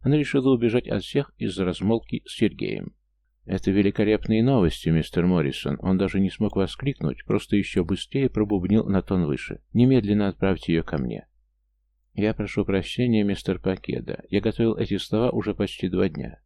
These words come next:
Дело в том, что я говорил с ней, и она сказала, что не планирует приехать в Ньюфаунд, а хочет побыть на курорте. Я же не могу привезти её против её же воли».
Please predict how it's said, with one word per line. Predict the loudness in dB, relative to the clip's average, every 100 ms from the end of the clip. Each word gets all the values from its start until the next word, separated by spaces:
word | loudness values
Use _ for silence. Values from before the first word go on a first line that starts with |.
| _ _ _ _ 0
Дело | 2 4
в | 2
том, | 2 2
что | 0
я | 0
говорил | 2 4 4 2
с | 0
ней, | -4
и | -2 0
она | 0
сказала, | -2 -4 0 -2
что | 0 0
не | 0
планирует | 0 2 2 0
приехать | 0 -2 -2 -2
в |
Ньюфаунд, | -2 -2 -2 -4 -2
а | -4
хочет | -2 -2 -2
побыть | 0 0 -2
на | -2
курорте. | -4 -2 -4 -8 -20 -20 _ _ _ _ _ _ _ 2
Я | 2
же | 4 4
не | 2
могу | 2 0
привезти | 2 2 2 0 -2
её | -2
против | -2 0 0
её | 0 0 0
же | 2 2
воли». | 2 -2 -10